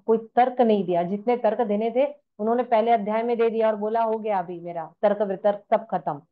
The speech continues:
अभी आप जो बोलेंगे मैं वो करूंगा।" क्यों? क्योंकि दूसरे अध्याय में उसका वो शरणागत हो गए, अपने इस द्वंद से, इस विषाद से वो बाहर आ गए। इसलिए भगवान यहाँ क्या बोल रहे हैं कि ये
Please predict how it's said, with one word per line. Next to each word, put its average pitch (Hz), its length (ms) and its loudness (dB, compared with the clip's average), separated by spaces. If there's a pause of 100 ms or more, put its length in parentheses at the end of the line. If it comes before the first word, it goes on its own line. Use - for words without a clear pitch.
(420)
अभी 202 200 0
आप 220 260 4
जो 226 180 2
बोलेंगे 214 360 0
मैं 208 140 -2
वो 185 160 -6
करूंगा।" 175 360 -6
क्यों? 240 300 -4
क्योंकि 240 500 -6
दूसरे 185 300 0
अध्याय 214 360 0
में 240 260 -2 (260)
उसका 269 520 0 (800)
वो 214 180 4
शरणागत 196 680 0
हो 196 60 -4
गए, 170 160 0
अपने 214 360 -4
इस 233 200 -4
द्वंद 226 440 0
से, 214 200 -4
इस 208 120 -10
विषाद 247 440 0
से 214 120 -8
वो 185 100 -8
बाहर 160 320 -8
आ 113 100 -8
गए। - 160 -14 (360)
इसलिए 226 220 4
भगवान 208 360 4
यहाँ 220 200 2
क्या 214 220 6
बोल 214 220 2
रहे 233 160 4
हैं 285 240 4
कि - 420 -12
ये 226 380 2